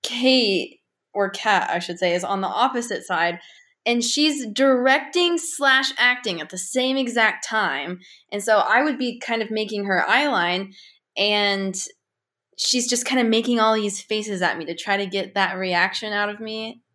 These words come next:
And it was, like, an interesting thing, 'cause she was, like, kind of acting with me off camera,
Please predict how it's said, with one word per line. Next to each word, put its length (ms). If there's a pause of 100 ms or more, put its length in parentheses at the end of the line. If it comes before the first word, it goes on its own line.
(100)
And 400
it 160
was, 100
like, 120
an 80
interesting 520
thing, 200
'cause 100
she 100
was, 120
like, 180 (140)
kind 380
of 180
acting 640
with 240
me 420 (360)
off 300
camera, 460